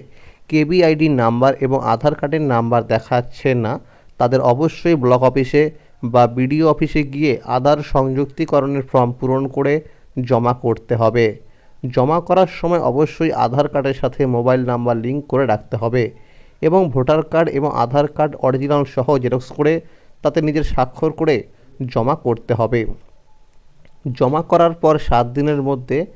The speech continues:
স্ট্যাটাসের ঘরে পুনরায় আবার আধার কার্ডের নাম্বার এবং কেবিআইডি নাম্বার চলে আসবে। আধার সংযুক্তিকরণ করার সময় অবশ্যই কৃষকদের আধার কার্ডের সাথে মোবাইল নাম্বার যুক্ত করে রাখতে হবে।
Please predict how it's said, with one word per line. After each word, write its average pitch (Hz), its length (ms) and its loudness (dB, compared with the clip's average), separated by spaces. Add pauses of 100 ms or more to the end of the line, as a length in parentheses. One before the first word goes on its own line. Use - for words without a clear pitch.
(520)
স্ট্যাটাসের 143 440 0
ঘরে 135 220 2
পুনরায় 127 520 0
আবার 127 180 2 (140)
আধার 151 200 0
কার্ডের 147 320 0
নাম্বার 117 240 0 (120)
এবং 123 120 0 (120)
কেবিআইডি 131 500 0
নাম্বার 117 400 -2 (100)
চলে 113 260 0
আসবে। 113 300 -4 (560)
আধার 131 320 2 (120)
সংযুক্তিকরণ 151 800 0
করার 127 320 2 (100)
সময় 135 220 0 (100)
অবশ্যই 151 460 -4
কৃষকদের 135 540 -2 (140)
আধার 139 220 0
কার্ডের 160 320 -2
সাথে 160 200 0 (140)
মোবাইল 139 340 4
নাম্বার 139 320 0
যুক্ত 127 240 -8 (120)
করে 127 140 4
রাখতে 113 300 -2
হবে। 117 260 2